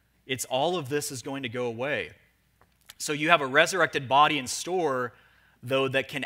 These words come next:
access everything else. And you'll get it instantaneously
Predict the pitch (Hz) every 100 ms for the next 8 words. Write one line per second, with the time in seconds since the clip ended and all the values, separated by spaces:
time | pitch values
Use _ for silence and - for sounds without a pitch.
0 | - 135 165 - - 123 - - 143 156
1 | 147 - 139 131 - 127 101 90 - -
2 | - _ _ _ _ _ _ 131 127 127
3 | 127 147 131 - 151 - 190 156 - 156
4 | 165 147 120 120 123 120